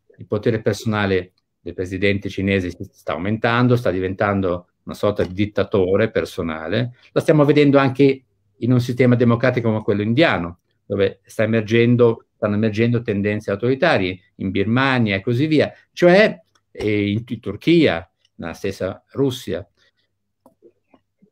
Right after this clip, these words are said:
Quindi c'è una tendenza. L'Iran potrebbe, in questo senso,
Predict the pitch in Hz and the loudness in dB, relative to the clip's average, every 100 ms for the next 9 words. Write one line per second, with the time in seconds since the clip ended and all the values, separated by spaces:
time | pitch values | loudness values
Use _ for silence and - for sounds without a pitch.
0 | _ _ 175 185 151 180 165 143 139 127 | _ _ 2 4 4 2 2 2 0 0
1 | 120 113 120 123 175 202 220 202 175 156 | 0 0 -2 -2 2 4 4 2 2 4
2 | 156 160 156 196 143 120 113 - 151 - | 2 2 2 2 2 -2 -4 -4 -10 -4
3 | 120 117 120 - 156 165 | -2 -2 -4 -2 0 0